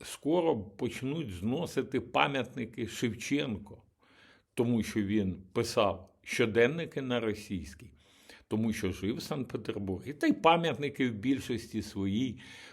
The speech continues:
побудували хто? Комуністи. Розумієте? Тому декомунізувати. Це я до того, що, дивіться, е, пам'ятник Людмилі Гурченко в Харкові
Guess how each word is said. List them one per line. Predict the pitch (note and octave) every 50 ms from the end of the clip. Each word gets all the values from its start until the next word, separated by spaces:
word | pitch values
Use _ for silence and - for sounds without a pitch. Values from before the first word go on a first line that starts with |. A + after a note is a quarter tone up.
| - _ _
побудували | - A#2+ A2 G2 A2 A2 G#2 A2+ A2+ G#2+ A2 B2 B2+ B2 A#2 A#2 A2+ -
хто? | - - - - C#3 A#2 - - - - - _ _ _ _ _
Комуністи. | - F3 G#3 C4 D4 C#4+ A3+ E3 C3+ G#2+ G2 - - - - G#2+ - - _ _ _ _ _ -
Розумієте? | G#2 G#2 G#2 G#2 C3+ D#3+ G#3+ A#3+ G#3 - - - G2
Тому | - - - C#3 D3 D3 D#3 A3 C4 C4+ C4+ A#3+ - - -
декомунізувати. | A2 G#2 F#2+ C#3+ E3 D#3+ - B3+ B3 C4 B3+ C4 C4 B3 - - A3 G#3+ E3 C3+ C3 A#2+ A2+ A2+ - - - - - _ _ _ _ _ _ _ _ _ _ _ _ _ _ _ _ _ _ _ _ _ _ _ _ _ _ _ _ - - - - - - - -
Це | _ - C#3 D3 E3+ E3 D3+ D3 - -
я | - A2+ A#2 C#3 D3
до | C3 A#2+ C#3+ C3+
того, | C#3 - F#3 G3 D3 A2+ G2+
що, | F#2 - - - A2+ A2+ A2 G2+ F#2+ - - - - - - _ _ _ -
дивіться, | G#2 G2 A2 A2 G#2+ G2 G#2 G2+ - - G2 G2 - - - _ _ _
е, | - A2 G#2+ G2 G2 G2 G2+ G2 G2+ G2 - - - _
пам'ятник | D3+ D#3+ E3+ C#3+ B2+ A2+ - - B2+ G#2+ - - -
Людмилі | B2 C#3 C#3 C3+ C#3 C#3 B2 A#2 A2+ B2 B2+ C3+ C3+ - -
Гурченко | D3 B2+ E3 E3+ C#3 - - - - F#2+ E2+ D2 - - F2+
в | E2+ -
Харкові | - A#2+ A2 F2 - - - - D#2+ D#2+ F#2+ G2